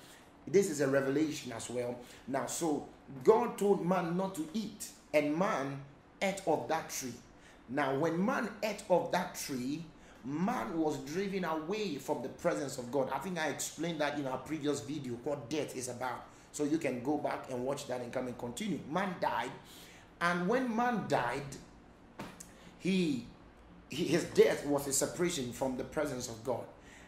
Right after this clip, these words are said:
Now, sin, we get, we got to know sin became inherent, all right? Sin now dwelled in man, dwelt in man. So man,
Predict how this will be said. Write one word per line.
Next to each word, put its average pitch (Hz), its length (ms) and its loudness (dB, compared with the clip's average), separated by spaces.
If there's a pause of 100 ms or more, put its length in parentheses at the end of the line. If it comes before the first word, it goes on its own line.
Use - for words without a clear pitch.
Now, 135 380 2 (220)
sin, 170 720 2 (880)
we 151 180 4
get, 208 360 0
we 156 120 4
got 190 340 0
to 175 100 -2
know 175 160 2
sin 147 720 2 (640)
became 156 920 4
inherent, 170 840 0 (100)
all 135 140 2
right? 156 280 2
Sin 170 560 -2
now 151 400 -2
dwelled 147 560 4
in 135 220 -4
man, 131 320 -2
dwelt 143 380 0
in 127 200 -6
man. 120 220 -6 (400)
So - 180 2
man, 180 640 0